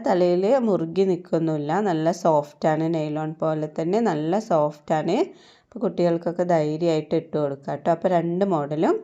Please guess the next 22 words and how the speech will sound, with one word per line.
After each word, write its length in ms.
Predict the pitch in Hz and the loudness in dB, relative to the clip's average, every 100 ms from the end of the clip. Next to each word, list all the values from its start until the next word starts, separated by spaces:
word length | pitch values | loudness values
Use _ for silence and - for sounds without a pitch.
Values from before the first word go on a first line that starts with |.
| - - | -10 -2
ചെയ്തിട്ടുണ്ട്. 640 | 160 147 156 - 156 151 | 0 0 -2 -6 -4 -2
ഇനി 160 | 185 240 | 0 2
മൂന്നാമതായിട്ട് 880 | 220 196 196 185 185 190 175 170 190 | 2 2 2 2 2 2 2 0 0
ഒരു 160 | 190 185 | 0 0
സിമ്പിളായിട്ട് 800 | 180 175 170 180 185 156 151 233 | -2 -2 -2 2 2 2 0 -2
വേറൊരു 400 | 208 165 160 160 | 0 0 -2 -2
വർക്ക് 280 | 147 147 - | -2 -4 -6
കൂടെ 280 | 151 151 165 | -4 -4 -4
ചെയ്ത് 280 | 151 139 151 | -4 -4 -2
കാണിച്ചു 360 | 143 147 - | -4 -6 -6
തരാം. 200 | 160 214 - _ - - _ | -4 -4 -4 _ -20 -20 _
ഇത് 140 | - | 4
അതിന് 320 | 185 180 190 | 4 4 4
വേണ്ടി 240 | 190 180 185 | 4 4 2
ഇങ്ങനത്തെ 360 | 185 165 160 170 | 2 0 0 0
ഇലാസ്റ്റിക് 580 | 160 151 156 - 156 | 2 0 -2 -10 -4
എടുക്കുക, 340 | 156 147 - 180 | -4 -4 -2 0
ഇതേപോലെ 640 | 165 156 151 151 156 151 165 | 0 0 -2 -4 -2 0 2
ഒന്ന് 200 | 165 160 | 0 -2
ഫോൾഡ് 400 | 160 156 143 147 | -4 -4 -4 -2
ചെയ്ത് 240 | 156 151 151 | -2 -2 -2
കൊടുക്കാം, 480 | 147 147 - 220 | -2 -4 2 2